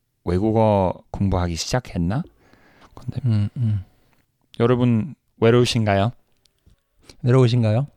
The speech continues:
Speaker 2: 그러면은 스펀지 마인드 팟캐스트를 들으십시오. 예. <laughs> 여기는 사실 한국어 배우는 전 세계 사람들,
Speaker 1: 예.
Speaker 2: 그리고 영어를 배우는 그 한국 사람들 다 모여가지고 어떻게 보면 우리만의 공동체를 이루고 있는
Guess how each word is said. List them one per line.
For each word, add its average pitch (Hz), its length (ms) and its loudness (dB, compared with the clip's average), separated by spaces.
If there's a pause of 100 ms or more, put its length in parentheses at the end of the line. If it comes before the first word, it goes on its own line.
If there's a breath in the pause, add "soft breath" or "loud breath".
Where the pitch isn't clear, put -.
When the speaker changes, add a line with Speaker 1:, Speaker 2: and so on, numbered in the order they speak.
(400 loud breath)
Speaker 2:
그러면은 135 640 2
스펀지 175 420 0
마인드 131 220 4
팟캐스트를 131 640 0 (100)
들으십시오. 98 460 -2 (380)
예. 104 80 2
<laughs> - 840 -8
여기는 127 480 2 (180 loud breath)
사실 131 260 0
한국어 170 360 4
배우는 117 500 2
전 123 220 4
세계 120 280 2
사람들, 101 460 0 (320)
Speaker 1:
예. 90 100 -2
Speaker 2:
그리고 101 400 0 (280 loud breath)
영어를 139 320 4
배우는 110 640 0
그 107 100 -2
한국 151 300 2
사람들 110 480 -2 (240)
다 117 160 0
모여가지고 107 720 0 (480 soft breath)
어떻게 143 260 0
보면 127 280 2
우리만의 151 500 2
공동체를 139 680 0
이루고 113 320 2
있는 110 320 -2